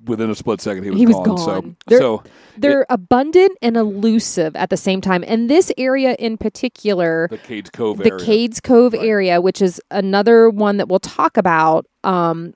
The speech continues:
Speaker 2: on the top ten, is a wildly popular area,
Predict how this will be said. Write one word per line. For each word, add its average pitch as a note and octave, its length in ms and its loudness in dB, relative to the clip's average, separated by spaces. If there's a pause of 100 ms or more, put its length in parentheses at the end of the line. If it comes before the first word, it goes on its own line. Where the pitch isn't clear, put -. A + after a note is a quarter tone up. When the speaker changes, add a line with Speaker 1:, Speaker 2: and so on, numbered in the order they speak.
Speaker 2:
on F#3+ 140 0
the F#3 80 -4
top F3+ 240 -6
ten, E3 420 -6 (380)
is A3 160 4
a F#3+ 80 6
wildly F#3+ 1200 0
popular F3+ 600 -4
area, F3 680 0